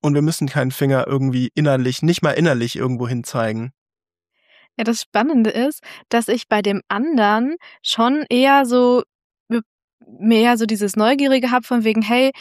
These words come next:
Speaker 2: was hast du dazu beigetragen, dass es jetzt hier nicht klappt und wie kannst du das vielleicht verändern, verbessern?“ So, also da hab ich so eine konstruktive Perspektive. Aber sobald es dann drauf kommt, dass ich halt vielleicht auch was falsch gemacht hab, dann ist sofort so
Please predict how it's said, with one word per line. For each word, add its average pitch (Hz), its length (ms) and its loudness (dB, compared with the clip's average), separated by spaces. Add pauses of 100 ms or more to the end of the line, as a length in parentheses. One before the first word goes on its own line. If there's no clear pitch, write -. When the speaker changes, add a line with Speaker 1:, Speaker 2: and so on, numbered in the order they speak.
(180)
Speaker 2:
was 226 180 -2
hast 233 160 -2
du 285 60 0
dazu 277 260 0
beigetragen, 247 520 2
dass 233 160 -2
es 233 120 -6
jetzt - 220 -6
hier 220 140 2
nicht 202 180 -4
klappt 262 360 0
und 240 140 2
wie 240 140 2
kannst 233 460 0
du 233 80 0
das 220 160 -4
vielleicht 202 220 -2
verändern, 220 360 2
verbessern?“ 190 540 -4
So, 180 140 -4
also 202 180 0
da 214 80 0
hab 233 100 0
ich 262 80 -2
so 247 80 -2
eine 220 120 0
konstruktive 214 680 -2
Perspektive. 175 920 -8 (520)
Aber 226 200 2
sobald 233 360 2
es 320 100 -4
dann 269 160 2
drauf 240 300 -2
kommt, 254 380 0 (300)
dass 202 200 -2
ich 381 260 2
halt 220 160 2
vielleicht 185 320 -4
auch - 140 0
was 349 160 -2
falsch 190 320 -2
gemacht 180 280 -6
hab, 202 100 -2
dann 247 160 2
ist 294 120 -2
sofort 262 440 0
so 240 180 4